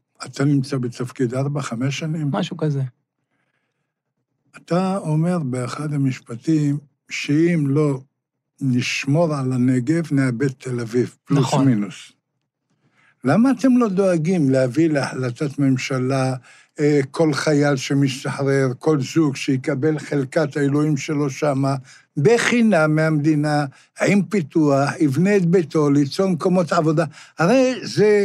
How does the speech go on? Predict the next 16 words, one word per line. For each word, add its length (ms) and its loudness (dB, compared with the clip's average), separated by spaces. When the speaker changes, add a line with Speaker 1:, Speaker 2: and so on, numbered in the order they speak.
Speaker 1:
קשור 440 -2
אחד 280 -2
בשני, 420 -2
זה 140 -4
מעגל. 420 2
אתה 100 4
יכול 240 2
להביא 240 2
מחר 320 0
מאה 280 4
אלף 240 0
איש 240 -12
שם, 200 -16
כן? 240 0
מה 180 2
יעשו? 420 0